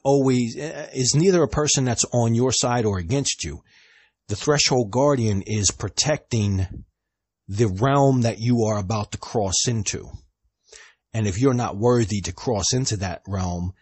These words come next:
then the threshold guardian is there to stop you and say, "Listen, go back to your ordinary world. Stop with this hero fantasy. You know, beyond this point, you, you don't belong." But if you feel you belong, then what you do is you challenge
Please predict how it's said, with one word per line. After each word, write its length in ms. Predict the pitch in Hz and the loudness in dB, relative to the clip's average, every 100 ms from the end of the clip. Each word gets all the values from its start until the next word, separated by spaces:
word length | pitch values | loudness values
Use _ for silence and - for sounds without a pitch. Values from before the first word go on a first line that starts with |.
| _ | _
then 140 | 110 101 | -4 -2
the 60 | |
threshold 600 | - 127 113 - 110 98 | -2 -2 -2 0 0 0
guardian 380 | 113 120 110 98 | 0 0 2 0
is 140 | 87 87 | -2 -2
there 160 | 101 | -4
to 80 | 87 | -2
stop 540 | - - - 104 - | -2 -2 -2 -4 -4
you 80 | 95 | -6
and 100 | 90 | 0
say, 220 | - 95 | 0 0
"Listen, 380 | 92 104 - 90 | 0 0 0 -2
go 160 | 87 101 | -2 -2
back 260 | 110 104 | -2 -2
to 100 | - | -2
your 160 | 101 98 - | -2 -2 -4
ordinary 500 | 107 98 95 92 90 | -2 0 0 -2 -2
world. 440 | 85 87 87 87 - - - _ _ | -4 -4 -4 -6 -12 -20 -20 _ _
Stop 400 | - - 123 117 | -2 2 2 0
with 120 | 117 | 0
this 200 | 92 104 | 0 0
hero 460 | - 120 101 101 98 | 2 2 2 0 -2
fantasy. 680 | - 101 95 85 - 95 92 _ _ _ _ | -2 -2 0 0 0 0 -4 _ _ _ _
You 120 | - 107 | -2 0
know, 160 | 92 | 0
beyond 440 | 82 107 110 110 104 | 0 0 2 2 2
this 160 | 107 | 0
point, 440 | - 117 104 95 - - - - | 0 0 0 0 -4 -14 -16 -4
you, 200 | 107 107 | -4 -2
you 140 | 107 127 | 2 4
don't 220 | 107 90 | 4 2
belong." 640 | 95 98 95 82 69 - - - - - - - | 2 0 -2 -4 -8 -12 -16 -16 -20 -20 -20 -2
But 160 | 120 | 0
if 160 | 110 - | 0 0
you 160 | 123 113 | -2 0
feel 260 | - 127 | 2 2
you 160 | 110 110 | 4 2
belong, 440 | 113 104 110 123 | 2 2 2 2
then 100 | 120 | 2
what 200 | 101 - | 2 0
you 60 | 107 | 0
do 220 | 101 107 | 2 2
is 100 | 95 | 2
you 100 | 95 | -2
challenge 640 | - 117 101 98 104 107 | 0 0 0 -2 -4 -4